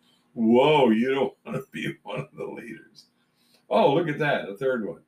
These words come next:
Originator's communication, it will happen in the future days. Oh, come on, this didn't happen in the past? I thought we were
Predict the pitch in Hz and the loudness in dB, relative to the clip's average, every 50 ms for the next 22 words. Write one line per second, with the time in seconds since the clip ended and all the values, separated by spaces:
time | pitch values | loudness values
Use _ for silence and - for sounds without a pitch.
0 | _ _ _ _ _ _ _ _ - 127 127 135 143 139 143 143 135 131 120 - | _ _ _ _ _ _ _ _ -4 -2 0 0 0 -2 -2 -2 -2 -2 -2 -4
1 | - 135 131 127 120 113 131 127 123 120 113 117 120 123 - 110 110 110 110 139 | -6 -6 -6 -4 -4 -4 -4 -4 -4 -4 -4 -4 -4 -4 -4 -4 -6 -6 -4 -4
2 | 151 156 151 170 151 - - - 123 139 139 135 123 120 120 - - 110 147 170 | -4 -4 -4 -6 -10 -10 -10 -10 -8 -8 -8 -4 -4 -4 -4 -4 -6 -6 -4 -2
3 | 214 220 - - 123 110 101 101 131 165 202 196 151 120 113 110 - _ _ _ | -2 -4 -4 -6 -6 -8 -6 -4 -2 -2 -2 0 -2 -2 -4 -6 -8 _ _ _
4 | _ - - 175 160 - - - 135 120 117 120 120 117 107 95 98 104 135 165 | _ -4 0 2 2 2 0 -2 -2 0 0 0 0 0 -2 -4 -4 -4 -4 -4
5 | 165 165 - 160 165 165 143 127 135 160 170 - 165 - 131 120 107 101 - 123 | -4 -6 -6 -8 -6 -6 -6 -4 -4 -4 -4 -4 -6 -6 -6 -6 -8 -6 -4 -4
6 | 127 147 196 254 294 - - - _ _ _ _ _ _ _ _ _ _ _ - | -4 -2 -2 -4 -6 -10 -14 -20 _ _ _ _ _ _ _ _ _ _ _ -10
7 | - 123 127 160 175 151 139 - 139 139 135 123 117 110 101 - | -6 -6 -4 -2 -2 -4 -4 -4 -6 -4 -2 -2 -2 -2 -6 -8